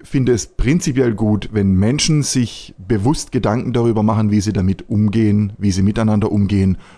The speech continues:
Und natürlich in der Folge auch finde ich es prima, wenn Unternehmen, wenn Unternehmensführungen sich Gedanken machen. Wie kommt's denn, dass der Ärger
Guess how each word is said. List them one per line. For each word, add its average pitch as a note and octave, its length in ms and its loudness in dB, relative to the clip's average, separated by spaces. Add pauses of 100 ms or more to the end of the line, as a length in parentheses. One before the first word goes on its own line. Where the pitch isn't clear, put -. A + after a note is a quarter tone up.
Und G2+ 160 -2
natürlich G#2+ 540 0
in F#2+ 80 0
der F2+ 80 -2
Folge G2 420 -2
auch E2+ 300 -6 (160)
finde G2 280 -4
ich F2 60 -2
es G2 140 -4
prima, G2 500 0 (240)
wenn G2 120 -2
Unternehmen, G2+ 680 0
wenn G2 140 -2
Unternehmensführungen F#2+ 960 0
sich - 400 -8
Gedanken F2 460 -4
machen. D2 340 -8 (1300)
Wie D3+ 100 -2
kommt's A#3 300 0
denn, G3+ 300 2 (380)
dass A#2 220 -2
der A2 220 -2
Ärger E3+ 720 2